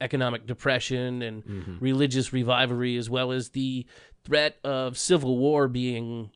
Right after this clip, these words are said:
Speaker 1: right there on the population.
Speaker 2: Yep. Yeah, that was definitely lingering around about that time, and it wouldn't take long to materialize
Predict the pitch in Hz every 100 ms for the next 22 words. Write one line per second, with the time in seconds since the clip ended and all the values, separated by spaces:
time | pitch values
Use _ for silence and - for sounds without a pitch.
0 | _ _ _ _ _ _ 131 127 - 120
1 | 113 113 - 113 113 110 107 104 107 101
2 | 95 _ _ - - 104 95 87 - _
3 | - 95 90 92 92 95 - 98 - 92
4 | 90 92 90 92 85 82 82 82 80 82
5 | 87 - 87 80 80 87 92 92 98 147
6 | 120 117 139 127 147 131 - 185 120 87
7 | 78 -